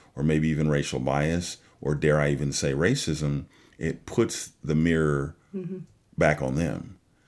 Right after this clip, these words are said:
Speaker 1: Because what, what happens is if we don't do that, we're always scrambling. Like, um, let me, what's a good answer? And sometimes I'm like, "I don't have a good answer."
Speaker 2: Yeah.
Speaker 1: But why are you, why are you asking that?
Speaker 2: <laughs> Yeah.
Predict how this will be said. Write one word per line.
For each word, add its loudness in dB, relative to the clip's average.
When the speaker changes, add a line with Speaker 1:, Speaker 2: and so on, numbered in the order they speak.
Speaker 1:
Because 4
what, 4
what 2
happens 2
is 0
if -4
we 2
don't 2
do 4
that, 0
we're 4
always 0
scrambling. -2
Like, 0
um, 2
let -2
me, -6
what's 0
a 0
good 4
answer? 0
And -4
sometimes 2
I'm 4
like, 4
"I 4
don't 2
have 2
a 2
good 4
answer." -4
Speaker 2:
Yeah. -6
Speaker 1:
But 2
why 0
are 2
you, 2
why 2
are 2
you 2
asking -2
that? -8
Speaker 2:
<laughs> -8
Yeah. -4